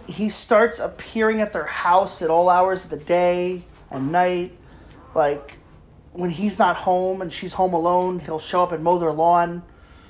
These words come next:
You know, um, it was good. Uh, except for the fact that I spent the first half of the movie thinking the husband was the bad guy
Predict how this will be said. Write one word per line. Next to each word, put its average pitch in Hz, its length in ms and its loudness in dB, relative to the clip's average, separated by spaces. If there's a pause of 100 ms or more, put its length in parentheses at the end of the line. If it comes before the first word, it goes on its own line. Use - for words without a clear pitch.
(480)
You 170 140 -4
know, 143 340 -2 (120)
um, 147 580 2 (840)
it 240 60 0
was 269 140 2
good. 339 360 4 (680)
Uh, 214 240 12 (180)
except - 360 6
for 277 60 -8
the 262 100 2
fact 233 300 6
that 190 80 4
I 190 80 6
spent 214 260 0
the 202 60 -4
first 214 260 0
half 185 160 4
of 185 60 -6
the 180 60 -4
movie 185 200 -2
thinking 185 240 -4
the 170 60 2
husband 180 360 2
was 160 140 -4
the 156 80 -12
bad 160 260 4
guy 127 200 0